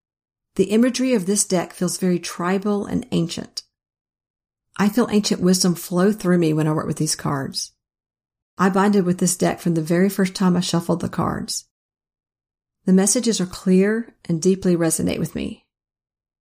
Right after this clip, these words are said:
It feels like I'm channeling guidance directly from my ancestors every time I use this deck.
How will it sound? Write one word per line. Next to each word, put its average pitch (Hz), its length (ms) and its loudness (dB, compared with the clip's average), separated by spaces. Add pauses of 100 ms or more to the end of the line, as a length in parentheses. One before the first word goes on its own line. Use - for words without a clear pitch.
(560)
It 202 120 2
feels 220 340 2
like 269 160 -4
I'm 269 100 2
channeling 196 460 2
guidance 175 460 0
directly 185 520 0
from 190 220 0
my 180 80 2
ancestors 170 840 -2
every 175 260 2
time 160 300 -2
I 165 40 -2
use 160 200 -2
this - 180 -2
deck. - 340 -8